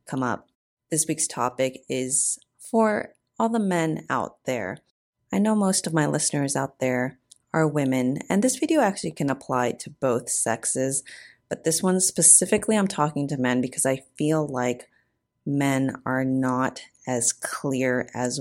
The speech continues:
women in terms of what photos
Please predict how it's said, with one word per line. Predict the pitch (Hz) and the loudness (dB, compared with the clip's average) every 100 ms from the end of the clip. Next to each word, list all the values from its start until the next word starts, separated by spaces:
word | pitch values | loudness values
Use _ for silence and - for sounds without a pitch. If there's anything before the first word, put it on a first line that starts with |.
| 127 | -6
women | 131 131 123 127 147 - | -4 -2 0 0 -2 -4
in | 131 131 | -2 -2
terms | - 135 120 120 - | -4 -4 -2 -2 -4
of | - 127 | -6 -6
what | - 147 127 - - | -8 -2 0 0 -6
photos | - - 135 127 120 110 120 - - | -18 6 8 10 8 4 2 0 -4